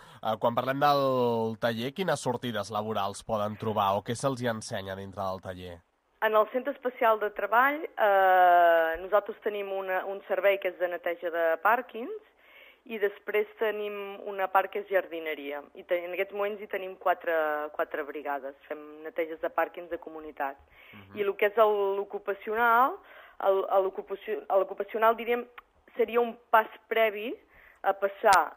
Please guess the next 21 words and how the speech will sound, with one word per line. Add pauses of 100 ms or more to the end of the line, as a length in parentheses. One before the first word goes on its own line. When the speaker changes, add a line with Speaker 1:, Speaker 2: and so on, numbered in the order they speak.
Speaker 2:
d'entre
l'escola,
centre
especial
de
treball
o
empresa
ordinària (180)
per
poder
arribar
a,
a, (800)
a
la, (120)
al, (800)
al,
al
mercat
laboral.